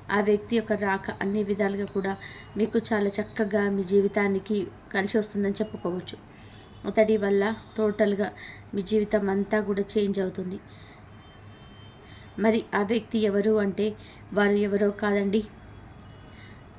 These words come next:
మీ మంచి కోరేటువంటి చాలా మంచి గొప్ప మనసున్నటువంటి వ్యక్తి. వాళ్ళు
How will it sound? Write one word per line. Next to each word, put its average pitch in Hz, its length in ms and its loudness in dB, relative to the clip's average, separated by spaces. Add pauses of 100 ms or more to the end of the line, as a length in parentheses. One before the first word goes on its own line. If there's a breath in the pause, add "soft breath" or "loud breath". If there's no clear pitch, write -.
(200)
మీ 208 260 4
మంచి 208 400 2
కోరేటువంటి 202 720 2 (100)
చాలా 202 320 2 (100)
మంచి 202 380 2 (100)
గొప్ప 196 440 2
మనసున్నటువంటి 202 880 0
వ్యక్తి. 190 340 -2 (500 loud breath)
వాళ్ళు 214 260 4